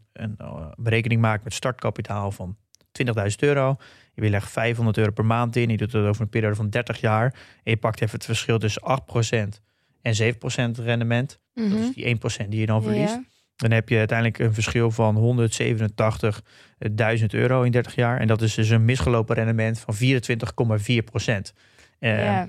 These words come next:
Speaker 1: en dat is eigenlijk de conclusie ook van dit verhaal. Het is heel lastig om te timen. Je stelt jezelf bloot aan een heel groot risico. En dat is dat eigenlijk dat je een, een minder rendement hebt van vierentwintig komma vier procent. En dat is eigenlijk een soort van een daling.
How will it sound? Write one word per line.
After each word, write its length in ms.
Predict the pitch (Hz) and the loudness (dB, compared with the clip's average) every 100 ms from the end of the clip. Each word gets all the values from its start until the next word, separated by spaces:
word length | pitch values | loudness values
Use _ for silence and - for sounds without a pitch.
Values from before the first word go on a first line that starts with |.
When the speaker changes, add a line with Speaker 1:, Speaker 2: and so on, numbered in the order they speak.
| - | -6
Speaker 1:
en 100 | 117 | -2
dat 140 | 113 117 | 0 0
is 80 | |
eigenlijk 280 | 127 117 120 | 0 0 0
de 60 | 120 | 0
conclusie 500 | 110 110 127 123 120 | 0 2 2 4 4
ook 140 | 113 | 2
van 200 | 113 - | 0 0
dit 140 | 107 104 | 0 0
verhaal. 500 | - 120 123 120 123 - - | 0 2 2 2 0 -6 -18
Het 140 | - | -4
is 100 | 127 | 0
heel 160 | 120 147 | 2 2
lastig 420 | 127 139 - 127 | 2 0 0 -2
om 80 | 117 | 0
te 120 | 113 | 0
timen. 420 | - 123 165 185 - _ _ - | 0 0 0 -2 -4 _ _ -12
Je 160 | 120 | -6
stelt 260 | 120 156 147 | -2 0 0
jezelf 400 | 151 123 127 113 | 0 2 0 0
bloot 260 | 123 139 135 | 2 2 2
aan 60 | |
een 60 | 120 | 2
heel 100 | 139 | 2
groot 260 | 139 117 113 | 2 0 0
risico. 600 | 123 143 147 135 131 131 | 0 0 0 0 0 0
En 100 | 120 | 0
dat 140 | 120 | -2
is 80 | - | -4
dat 140 | 123 | -6
eigenlijk 320 | 113 120 117 113 | -2 -2 -4 -6
dat 140 | 107 | -6
je 160 | 113 107 | -6 -4
een, 380 | 117 107 110 - | -4 -2 -4 -8
een 160 | 135 117 | -4 0
minder 240 | 127 127 | 2 2
rendement 380 | 117 117 120 117 | 2 2 2 2
hebt 140 | 117 | -2
van 200 | - 113 | 0 0
vierentwintig 680 | 107 120 117 110 113 107 - _ | 4 4 2 2 0 0 -6 _
komma 200 | - 117 | -2 0
vier 200 | 104 131 | 2 2
procent. 440 | - - - 139 156 | 0 -6 -6 -4 -4
En 80 | 117 | -2
dat 120 | 120 | -4
is 80 | - | -4
eigenlijk 360 | - 135 127 | -6 -4 -6
een 60 | - | -6
soort 140 | 123 | -6
van 280 | - 117 113 - _ _ - | -2 -2 -2 -6 _ _ -8
een 200 | 135 120 | -2 2
daling. 480 | 113 117 107 98 | 2 0 0 -4